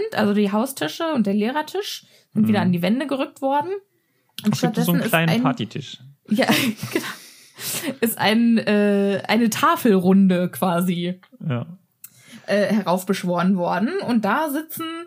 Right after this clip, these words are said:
Speaker 2: Mehr Lehrer als Schüler.
Speaker 1: Ja. Zwölf Leute dran? Nee, Moment. Also er ist gedeckt für zwölf. Und es sitzen Dumbledore, McGonagall, Snape, Sprout und Flitwick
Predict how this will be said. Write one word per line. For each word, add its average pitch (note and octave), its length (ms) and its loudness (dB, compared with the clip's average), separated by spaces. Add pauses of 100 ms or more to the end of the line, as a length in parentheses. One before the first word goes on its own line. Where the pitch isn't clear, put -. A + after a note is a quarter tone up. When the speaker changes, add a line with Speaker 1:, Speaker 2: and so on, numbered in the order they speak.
(360)
Speaker 2:
Mehr B2+ 240 2
Lehrer D3+ 320 2
als C3 200 -4
Schüler. F2 380 -6 (380)
Speaker 1:
Ja. F3 240 -4 (760)
Zwölf B3+ 340 0
Leute B3 320 2
dran? D4+ 220 -2 (1600)
Nee, F3 340 -2 (220)
Moment. G#3 400 2
Also A3+ 140 4
er G#3+ 140 4
ist A3 160 -2
gedeckt G#3+ 460 0
für F3+ 180 -4
zwölf. E3+ 560 -8 (640)
Und A3+ 300 2
es A3 140 0
sitzen A#3+ 680 0
Dumbledore, F#4 600 0
McGonagall, E4 800 -2
Snape, D#4 540 0
Sprout C4+ 580 -2
und G#3 140 0
Flitwick G4+ 680 -4